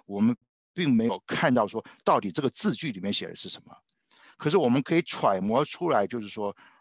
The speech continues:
OK，就是说这个咒诅哈，就是因为是什么呢？神跟亚当中间的这个我们讲这几个约定。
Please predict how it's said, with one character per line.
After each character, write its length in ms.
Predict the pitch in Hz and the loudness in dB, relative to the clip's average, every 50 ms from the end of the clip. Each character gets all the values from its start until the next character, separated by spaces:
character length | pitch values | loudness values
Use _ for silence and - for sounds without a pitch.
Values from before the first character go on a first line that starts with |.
| _ _ | _ _
OK， 140 | - 104 98 - - - - - - _ _ _ | -8 -8 -8 -8 -10 -20 -20 -20 -20 _ _ _
就 100 | - 151 | -8 -4
是 40 | 139 | -2
说 100 | 156 151 | -2 0
这 160 | - - 220 | 0 0 2
个 140 | 180 165 131 | 2 2 0
咒 400 | - - - 240 233 226 185 131 120 | 0 0 4 4 6 6 4 0 -4
诅 240 | - - - 92 - - - | -6 -8 -10 -12 -12 -18 -20
哈， 240 | - - - - - - _ - | -16 -14 -14 -14 -14 -16 _ -12
就 80 | - 123 | -10 -10
是 100 | 113 - _ | -10 -10 _
因 260 | - 147 147 151 151 | -2 0 2 2 4
为 240 | 143 143 135 107 98 | 4 2 2 0 -2
是 160 | - - - | -4 -8 -8
什 140 | - - - | -8 -8 -10
么 120 | - 151 156 | -12 -14 -16
呢？ 100 | 78 - _ _ _ - | -18 -20 _ _ _ -12
神 360 | - - - - 110 98 113 | -8 -6 -4 -2 0 0 0
跟 240 | 113 123 123 131 123 - | 0 2 0 0 -2 -4
亚 200 | 107 107 87 85 | -6 -6 -6 -6
当 220 | 85 104 101 107 | -4 -2 -2 -2
中 180 | 101 107 110 107 | -2 -2 -2 -2
间 140 | 92 101 95 | -2 -4 -6
的 80 | 87 82 | -6 -8
这 160 | - - 107 | -8 -10 -10
个 80 | 92 | -8
我 60 | 87 78 | -10 -10
们 100 | 87 87 | -10 -12
讲 140 | - - 127 | -12 -14 -14
这 120 | - 110 | -14 -14
几 120 | 90 - - | -12 -14 -14
个 120 | - - | -14 -14
约 300 | 87 87 101 113 120 127 | -14 -10 -6 -4 -2 -2
定。 260 | 127 - 135 110 90 | -2 -2 -4 -6 -6